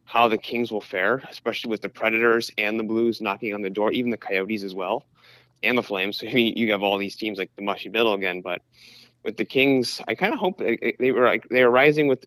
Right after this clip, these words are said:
um, the past couple of years, playing against Edmonton in the, in the, uh, playoffs. It's, it's definitely, they're, they've been making some rivals again. It's been fun to see how they have progressed, but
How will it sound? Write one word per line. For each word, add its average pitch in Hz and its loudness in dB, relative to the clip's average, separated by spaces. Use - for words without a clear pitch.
um, 98 -2
the 123 -2
past 120 -2
couple 113 -2
of 120 4
years, 170 4
playing 123 -2
against - -2
Edmonton 117 -2
in 110 -4
the, 104 -6
in 107 -4
the, 98 -6
uh, 92 0
playoffs. 135 2
It's, - -6
it's - -4
definitely, 143 2
they're, - 0
they've 131 4
been 151 4
making 185 0
some 147 -4
rivals 131 4
again. 95 0
It's 90 -6
been 104 -6
fun 139 0
to 123 2
see 123 -2
how 117 4
they 110 8
have 101 -2
progressed, 104 -4
but 87 -4